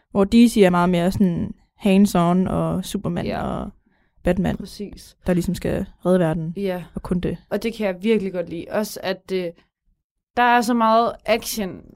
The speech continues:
Speaker 2: men det er action på en anden måde. Det er sådan lidt svært at forklare, for eksempel det med blip,
Speaker 1: Mm.
Speaker 2: at med et knips, eller det, jeg ved ikke, jeg kan ikke huske, hvad de gør. Så
Speaker 1: Jeg tror, det er et knips.
Speaker 2: Ja, er det ikke det?
Speaker 1: Jo.
Speaker 2: Så forsvinder halvdelen af verden.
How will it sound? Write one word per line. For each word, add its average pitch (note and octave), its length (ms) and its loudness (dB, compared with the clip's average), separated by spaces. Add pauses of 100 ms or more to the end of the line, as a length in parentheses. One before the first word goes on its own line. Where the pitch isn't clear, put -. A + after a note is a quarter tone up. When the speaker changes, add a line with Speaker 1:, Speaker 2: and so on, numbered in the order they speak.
Speaker 2:
men G#3 340 0
det G#3 140 -4
er G3 80 0
action G#3 240 -6
på F#3 100 -6
en F#3+ 80 -6
anden A3+ 220 -2
måde. F#3+ 160 0
Det F#3 100 -6
er G#3 40 0
sådan G#3 160 -2
lidt G#3 100 -4
svært A3 140 -2
at G3 60 -4
forklare, G3+ 280 -6
for F#3+ 80 -10
eksempel G#3 280 -2
det F#3 100 -2
med F3 180 -4
blip, G3 380 -4 (400)
Speaker 1:
Mm. A3+ 280 4
Speaker 2:
at G3+ 100 -2
med G3 180 -4
et A3 180 -4
knips, - 500 -6
eller - 120 -16 (100)
det, - 60 -12
jeg G2+ 80 -8
ved G#2 80 -12
ikke, C3+ 100 -14
jeg C#3+ 80 -10
kan - 80 -20
ikke - 120 -20
huske, D#3 140 -14
hvad D#3 100 -12
de - 80 -16
gør. D3 180 -10 (420)
Så - 200 -2
Speaker 1:
Jeg G#3+ 160 4
tror, B3 120 0
det G#3 80 0
er F3+ 40 -2
et F3+ 60 -10
knips. G#3 240 -4
Speaker 2:
Ja, G#3 160 -2
er G3+ 60 0
det G3+ 40 -4
ikke G#3+ 180 -4
det? G#3 160 -6
Speaker 1:
Jo. G#3 120 -4 (340)
Speaker 2:
Så - 460 0
forsvinder G#3+ 400 -4
halvdelen G3 400 0
af E3+ 60 -8
verden. F#3 340 -4